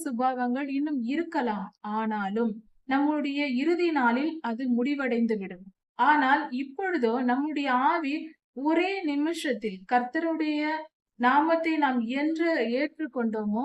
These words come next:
ரட்சிக்கப்பட்டோமோ, ரட்சிக்கப்பட்ட அதே நாளில் நம் ஆவி உடனே பரிசுத்தமாகிவிட்டது.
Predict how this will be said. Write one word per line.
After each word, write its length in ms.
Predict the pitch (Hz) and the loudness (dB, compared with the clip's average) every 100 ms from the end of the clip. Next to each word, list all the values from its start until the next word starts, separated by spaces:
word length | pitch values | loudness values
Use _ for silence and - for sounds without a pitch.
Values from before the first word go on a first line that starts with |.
| 285 | -2
ரட்சிக்கப்பட்டோமோ, 920 | 233 233 311 320 320 226 220 208 233 285 - _ _ | -4 -4 -4 -4 -4 -4 -2 -2 -2 -6 -12 _ _
ரட்சிக்கப்பட்ட 680 | 262 262 359 370 359 359 339 330 | -2 -2 -4 -4 -2 -2 4 4
அதே 340 | 247 226 294 | 4 2 0
நாளில் 320 | 302 240 285 | 0 0 0
நம் 240 | 311 247 226 | -2 0 2
ஆவி 340 | 220 262 294 | 2 2 0
உடனே 480 | 311 226 226 285 302 | -2 -2 0 0 0
பரிசுத்தமாகிவிட்டது. 1160 | 320 254 240 254 233 233 220 220 226 214 196 | -2 -2 -2 -4 -4 0 0 0 -2 -4 -8